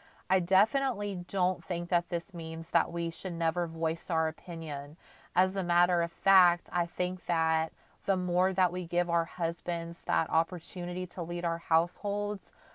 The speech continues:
the more that they will actually come to us to ask our advice or ask for help or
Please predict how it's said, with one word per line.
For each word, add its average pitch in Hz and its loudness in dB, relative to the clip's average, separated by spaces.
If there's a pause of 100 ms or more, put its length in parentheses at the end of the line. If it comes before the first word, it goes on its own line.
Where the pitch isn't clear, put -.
(160)
the 208 2
more 180 2
that 180 2
they 180 2
will 170 2
actually 165 -2
come 165 -6
to - -6
us 156 -2
to 170 -4
ask - 2
our 160 4
advice 160 0
or 156 -2 (340)
ask 165 2
for 165 -2
help 156 2
or 156 -2